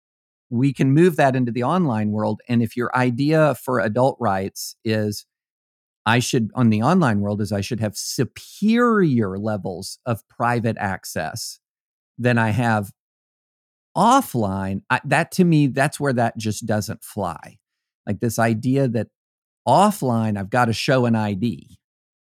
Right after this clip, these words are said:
but somehow on the internet, I suddenly have a greater right of privacy than I have in real world showing up with my face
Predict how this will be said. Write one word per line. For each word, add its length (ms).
but 200
somehow 580
on 280
the 220
internet, 500
I 120
suddenly 360
have 220
a 80
greater 580
right 260
of 120
privacy 840
than 100
I 60
have 240
in 340
real 400
world 560
showing 460
up 160
with 400
my 260
face 640